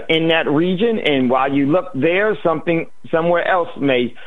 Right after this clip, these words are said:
uh, pop off. But let's take a look at this real quick. The headline: the, the monster nuclear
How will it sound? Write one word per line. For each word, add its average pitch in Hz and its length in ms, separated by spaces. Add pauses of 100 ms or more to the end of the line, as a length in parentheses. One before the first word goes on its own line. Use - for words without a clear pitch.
(140)
uh, 113 240
pop 139 300
off. 120 220
But 120 160
let's 147 200
take 175 160
a 160 40
look 156 180
at 147 80
this 135 160
real 156 180
quick. 170 240
The 147 100
headline: 151 380
the, 127 140 (400)
the 143 80
monster 170 420
nuclear 175 400